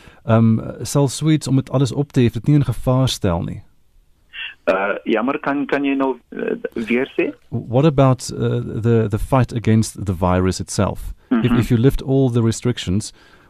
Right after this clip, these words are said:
Speaker 1: will it not
Speaker 2: Mm-hmm.
Speaker 1: be, uh, jeopardizing that, uh, that process?
Speaker 2: I, I, I certainly do not think so. I, I think that, um, if one looks at the rate of infection, uh,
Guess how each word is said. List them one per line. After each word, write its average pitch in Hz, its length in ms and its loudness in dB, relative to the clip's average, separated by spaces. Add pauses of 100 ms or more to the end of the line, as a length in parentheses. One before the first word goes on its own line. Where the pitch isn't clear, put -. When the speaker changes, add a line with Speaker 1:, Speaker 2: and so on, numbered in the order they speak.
Speaker 1:
will 110 100 0
it 120 60 0
not 117 180 4
Speaker 2:
Mm-hmm. 113 100 -2
Speaker 1:
be, 117 240 0
uh, 110 200 -2
jeopardizing 104 640 2
that, 101 280 0 (140)
uh, 98 200 -6 (420)
that 101 260 -2
process? - 600 -2 (560)
Speaker 2:
I, 165 400 -2
I, 165 100 0
I 147 180 -10
certainly 185 360 -2
do 131 180 -2
not 135 180 -2 (120)
think 202 180 -4
so. - 240 -2 (320)
I, 117 240 0
I 135 200 -2
think 160 220 -2 (140)
that, 131 180 0 (220)
um, 113 540 0
if 143 100 -2
one 135 480 -2
looks 147 200 -6 (120)
at 123 180 -2 (160)
the 110 520 -2
rate 117 420 -2
of 113 160 -4
infection, - 580 -4 (540)
uh, 113 320 0